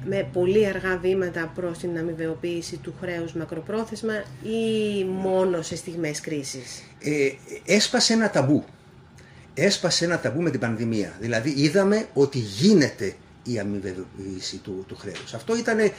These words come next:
Speaker 2: μια αίρεση, ε, η οποία ήταν ανίποτη, μάλιστα, τη δεκαετία του δύο χιλιάδες δέκα. Τώρα, το πρώτο πράγμα είναι ότι θα δούμε πώς θα τρέξει αυτό το ταμείο. Δηλαδή, η Ελλάδα και οι άλλες χώρες που επωφελούνται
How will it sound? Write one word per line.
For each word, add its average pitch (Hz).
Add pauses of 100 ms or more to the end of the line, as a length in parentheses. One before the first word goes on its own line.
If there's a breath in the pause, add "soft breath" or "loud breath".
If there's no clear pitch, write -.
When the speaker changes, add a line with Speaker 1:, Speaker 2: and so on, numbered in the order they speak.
(260 loud breath)
Speaker 2:
μια 170
αίρεση, 185
ε, 139
η 139
οποία 143
ήταν 196
ανίποτη, 151
μάλιστα, 104 (120)
τη 113
δεκαετία 110
του 104
δύο 98
χιλιάδες 92
δέκα. - (920 loud breath)
Τώρα, - (640)
το 139
πρώτο 233
πράγμα 233
είναι 247
ότι 185 (180)
θα 165
δούμε 233
πώς 254
θα 208
τρέξει 285
αυτό 113
το 95
ταμείο. 92 (200)
Δηλαδή, 151 (320 loud breath)
η 127
Ελλάδα 139
και 123
οι 123
άλλες 170
χώρες 139
που -
επωφελούνται 104